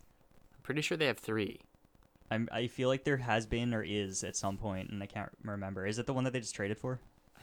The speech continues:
Speaker 1: think
Speaker 2: Or did the one they give up to Vancouver?
Speaker 1: I don't
Speaker 2: How,
Speaker 1: know.
Speaker 2: how was that trade? Dahlen for Karlsson, I think.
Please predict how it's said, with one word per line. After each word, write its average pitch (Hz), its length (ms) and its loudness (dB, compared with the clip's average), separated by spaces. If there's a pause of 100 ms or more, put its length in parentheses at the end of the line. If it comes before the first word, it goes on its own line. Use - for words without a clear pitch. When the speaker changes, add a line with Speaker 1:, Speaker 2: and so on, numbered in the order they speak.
Speaker 1:
think 120 220 -2
Speaker 2:
Or 110 100 4
did 110 140 2
the 113 80 2
one 107 160 4
they 104 140 2
give 101 240 2
up - 160 2
to - 100 -10
Vancouver? 90 440 -6 (1500)
Speaker 1:
I 127 60 0
don't 107 100 6
Speaker 2:
How, 104 60 4
Speaker 1:
know. 95 180 0
Speaker 2:
how 113 100 2
was 113 80 4
that 117 120 0
trade? 101 280 -2
Dahlen 104 320 2
for 98 160 -2
Karlsson, - 480 -4
I - 40 -8
think. - 260 -10